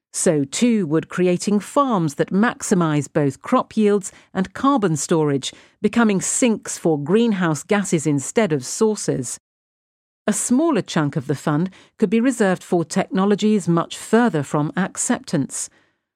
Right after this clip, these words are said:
One such is solar geoengineering, cooling the earth by reflecting away some incoming sunlight. In most discussion of climate action, this approach,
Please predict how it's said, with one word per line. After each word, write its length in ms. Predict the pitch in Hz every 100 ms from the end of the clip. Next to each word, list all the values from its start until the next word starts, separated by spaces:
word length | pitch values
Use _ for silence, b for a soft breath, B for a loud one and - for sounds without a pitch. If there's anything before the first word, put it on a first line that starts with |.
| _
One 200 | 175 269
such 400 | 277 165 - - -
is 180 | 226 226
solar 540 | - 254 269 190 160 -
geoengineering, 1120 | 147 214 196 185 190 160 190 226 233 165 135 b b b _
cooling 400 | - 302 269 190
the 180 | 151 156
earth 300 | 156 156 -
by 120 | 180
reflecting 600 | 175 196 - 226 - 233
away 360 | 247 190 170 156
some 380 | - 202 185 190
incoming 640 | 202 185 190 180 160 151
sunlight. 760 | 143 - 247 214 151 131 - - _ _ _ _ _ _ _ _ _ -
In 280 | 190 160 156
most 320 | 202 220 -
discussion 640 | 165 - 202 202 - 175
of 120 | 151
climate 380 | - 208 214 175
action, 400 | 143 - - 151
this 180 | 185 190
approach, 460 | - 185 190 -